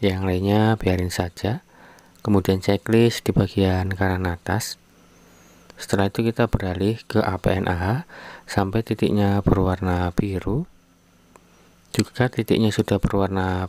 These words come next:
biru seperti ini, silakan aktifkan mode pesawat agar sinyalnya hilang.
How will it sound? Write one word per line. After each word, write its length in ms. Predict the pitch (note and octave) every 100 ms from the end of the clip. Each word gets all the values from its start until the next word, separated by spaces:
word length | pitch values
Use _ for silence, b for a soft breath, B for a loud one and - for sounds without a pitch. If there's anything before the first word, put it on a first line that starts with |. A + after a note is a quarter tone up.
| -
biru 320 | G2+ F#2+ F#2+
seperti 560 | - - - - G2+
ini, 320 | F2 F#2+ D#3 - B B B B
silakan 480 | - - G2 F#2+ G2
aktifkan 880 | G#2 F#2 - F#2 - A2+ A2+ A#2 A#2
mode 240 | G#2+ -
pesawat 640 | F2 G2 - F#2 F2 F2+ A#2 _ _ _ B B B B _ -
agar 280 | F#2+ - -
sinyalnya 460 | - G#2 F#2+ F#2+
hilang. 420 | F2+ F2+ F2 A2+